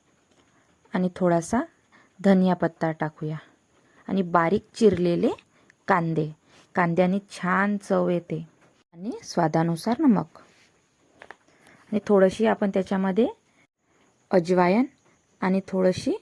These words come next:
तीळ घालूया. तुमच्याकडे सोप असेल ते पण तुम्ही घालू शकता. आपण एक आलू आधीच उकळून ठेवला होता, तो याच्यामध्ये किसून घेऊया,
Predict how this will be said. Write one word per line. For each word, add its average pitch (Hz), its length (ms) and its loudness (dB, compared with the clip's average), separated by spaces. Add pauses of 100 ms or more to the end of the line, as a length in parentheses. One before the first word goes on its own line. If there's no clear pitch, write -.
(480)
तीळ 214 280 4
घालूया. 160 400 0
तुमच्याकडे 202 580 -2
सोप 202 340 -2
असेल 262 320 0 (200)
ते 180 100 4
पण 180 200 0
तुम्ही 180 240 -4
घालू 165 220 -2
शकता. 220 500 -6
आपण 208 400 -6
एक 220 200 0
आलू 214 140 2
आधीच 208 400 -2
उकळून 202 280 0
ठेवला 180 280 -2
होता, 185 220 -6 (220)
तो 202 40 0
याच्यामध्ये 190 420 0 (100)
किसून 190 320 -2
घेऊया, 170 360 -4